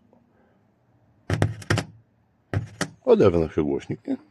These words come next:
Czyli mamy głośnik. <clears throat> Okej. I teraz zobaczcie, zrobimy inaczej. Połączymy ten z tym. Aj. No,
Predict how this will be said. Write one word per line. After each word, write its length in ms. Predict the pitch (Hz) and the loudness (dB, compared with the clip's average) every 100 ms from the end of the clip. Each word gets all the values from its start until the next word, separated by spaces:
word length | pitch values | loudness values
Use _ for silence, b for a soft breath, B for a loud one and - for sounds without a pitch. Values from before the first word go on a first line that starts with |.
| _ | _
Czyli 200 | - 185 | 0 4
mamy 240 | 107 80 73 | 6 6 2
głośnik. 420 | 64 - - - - _ | -2 -4 -12 -20 -20 _
<clears throat> 960 | 175 160 110 - - - - - - - | 6 6 6 0 -20 -20 -18 -18 -12 2
Okej. 380 | 156 - - - - b b b b b _ _ _ B B B B | 2 2 -4 -10 -16 b b b b b _ _ _ B B B B
I 80 | |
teraz 200 | 104 107 | 4 6
zobaczcie, 600 | 95 80 69 - 82 90 - B B B B 87 | 6 4 2 2 4 4 0 B B B B -2
zrobimy 400 | 92 95 90 85 | 2 6 6 4
inaczej. 400 | 73 - - - | 2 -4 -10 -6
Połączymy 600 | 90 87 90 95 85 78 | -2 0 0 0 0 0
ten 320 | 80 78 76 | 0 0 -2
z 120 | - | -4
tym. 320 | 131 180 233 - b b b b _ _ b b b b b b _ 98 | 0 2 0 -4 b b b b _ _ b b b b b b _ -14
Aj. 220 | - 101 - b b b b | -12 -12 -16 b b b b
No, 60 | - | -20